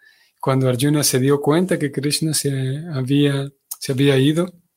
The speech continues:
Entonces Yudhishthira lo recibe en el palacio. Esto recién lo leímos en el capítulo catorce. Y Yudhishthira lo recibe y le,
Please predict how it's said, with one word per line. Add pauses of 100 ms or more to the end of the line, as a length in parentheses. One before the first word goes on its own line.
(880)
Entonces
Yudhishthira
lo
recibe
en
el
palacio.
Esto
recién
lo
leímos
en
el
capítulo (640)
catorce. (1400)
Y
Yudhishthira
lo
recibe
y
le,